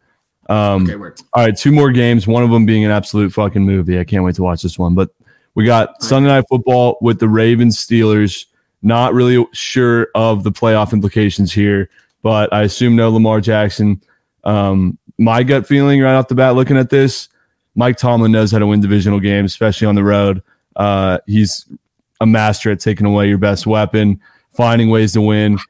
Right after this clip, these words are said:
Speaker 1: even if they're, if it's a gruesome, you know, absolute dogfight like it was on Christmas with the Raiders. They had no business winning that game. They came out and won. Um, I don't like fading Mike Tomlin on prime time, especially. Uh, probably will stay away from a side here,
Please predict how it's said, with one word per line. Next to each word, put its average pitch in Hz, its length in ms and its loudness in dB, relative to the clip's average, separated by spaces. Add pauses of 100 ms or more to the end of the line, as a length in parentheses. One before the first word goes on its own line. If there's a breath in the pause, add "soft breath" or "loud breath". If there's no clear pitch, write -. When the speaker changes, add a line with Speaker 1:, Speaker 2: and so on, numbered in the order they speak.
(160)
Speaker 1:
even 120 220 2
if 110 140 -4
they're, 113 360 0
if 107 160 -2
it's 101 120 -6
a 113 60 0
gruesome, 107 760 0
you 107 140 0
know, 98 280 -2 (480)
absolute 113 440 0
dogfight 110 680 0
like 107 160 0
it 110 60 0
was 107 220 0
on 110 120 -2
Christmas 107 420 -4
with 101 80 -4
the 107 100 0
Raiders. 104 440 0
They 113 80 2
had 107 160 0
no 107 160 0
business 98 360 0
winning 104 220 0
that 101 160 0
game. 104 220 0
They 101 120 0
came 104 220 0
out 101 140 0
and 101 120 0
won. 101 360 0 (420)
Um, 101 420 0
I 104 60 0
don't 117 140 2
like 117 180 0
fading 113 300 0
Mike 110 180 0
Tomlin 110 560 0
on 107 180 0
prime 107 280 0
time, 107 200 0
especially. 107 640 -2 (500)
Uh, 101 340 0
probably 123 340 0
will 123 120 2
stay 131 220 0
away 120 220 2
from 117 160 0
a - 20 -2
side 110 380 -2
here, 120 320 0